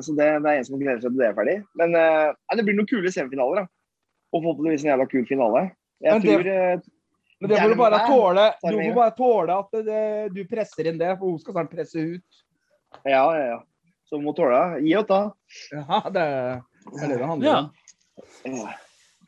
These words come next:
Speaker 2: Men
Speaker 1: Altså,
Speaker 2: det,
Speaker 1: det, det
Speaker 2: apropos,
Speaker 1: blir
Speaker 2: apropos det E M, nå prater vi i munnen på hverandre. Nå er det Elsk
Speaker 3: Mm.
Speaker 2: først.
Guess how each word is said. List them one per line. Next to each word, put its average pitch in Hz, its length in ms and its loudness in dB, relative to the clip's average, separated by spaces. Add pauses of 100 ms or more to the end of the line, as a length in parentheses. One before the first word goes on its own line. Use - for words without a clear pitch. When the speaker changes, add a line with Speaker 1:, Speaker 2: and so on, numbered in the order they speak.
(120)
Speaker 2:
Men 139 120 0
Speaker 1:
Altså, 240 100 4
Speaker 2:
det, 247 80 6
Speaker 1:
det, 185 80 8
det 185 160 6
Speaker 2:
apropos, 262 240 2
Speaker 1:
blir 247 240 2
Speaker 2:
apropos 254 400 4
det 262 140 4
E 269 220 4
M, 180 180 -2
nå 208 100 -8
prater 240 320 -4
vi 185 60 -8
i - 20 -10
munnen 165 160 -8
på 139 80 -10
hverandre. 139 320 -4
Nå 196 160 0
er 226 80 2
det 233 80 -2
Elsk 190 220 -6
Speaker 3:
Mm. 226 100 -6
Speaker 2:
først. 139 200 -8